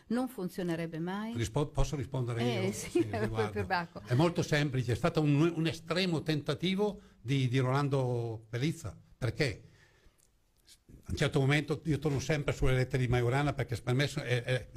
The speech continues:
Speaker 2: come, tra virgolette, come se fosse, fosse la Bibbia a un certo momento, la Bibbia. Cosa gli dice? Cosa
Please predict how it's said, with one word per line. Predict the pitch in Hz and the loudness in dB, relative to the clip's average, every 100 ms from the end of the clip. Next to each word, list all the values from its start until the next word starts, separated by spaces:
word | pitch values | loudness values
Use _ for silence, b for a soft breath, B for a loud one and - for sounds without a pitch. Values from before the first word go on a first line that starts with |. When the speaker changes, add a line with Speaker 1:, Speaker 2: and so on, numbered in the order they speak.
| 107 | -10
Speaker 2:
come, | - 139 131 - - _ _ _ _ - _ _ _ | -4 0 0 -2 -16 _ _ _ _ -20 _ _ _
tra | - | 0
virgolette, | 120 131 110 123 127 - - 104 - - | 4 4 4 4 2 0 -4 -6 -6 -4
come | 131 107 | 0 0
se | 107 | 0
fosse, | 120 - - b | -6 -6 -10 b
fosse | b 156 - | b 2 4
la | 139 123 | 2 2
Bibbia | 104 135 104 95 | 2 0 0 -2
a | - - | -4 -8
un | 107 | -4
certo | 113 - | -4 -2
momento, | 101 101 101 98 - - _ b b b | -4 -4 -6 -8 -14 -20 _ b b b
la | 113 | 2
Bibbia. | 117 92 - b b b b b | 2 0 -6 b b b b b
Cosa | 143 139 | 2 4
gli | 143 | 6
dice? | 151 151 | 4 2
Cosa | 135 131 | 0 4